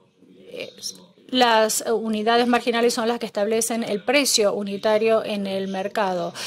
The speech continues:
Estamos hablando de tiempos excepcionales. Hay muchos Estados miembros, y no solamente España, consideran que se necesita encontrar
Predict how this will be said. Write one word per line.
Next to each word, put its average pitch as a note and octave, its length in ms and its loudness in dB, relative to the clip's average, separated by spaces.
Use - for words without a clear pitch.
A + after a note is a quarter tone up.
Estamos F4 360 -2
hablando D4 340 0
de B3 140 2
tiempos B3 680 0
excepcionales. A3+ 840 -2
Hay A3 160 2
muchos B3 420 0
Estados G3+ 500 0
miembros, A#3+ 420 0
y A3 60 -6
no G#3 100 -4
solamente G#3+ 680 -4
España, A3+ 600 -4
consideran C4 580 4
que B3 100 2
se A#3+ 140 0
necesita A3+ 560 -2
encontrar G#3+ 580 0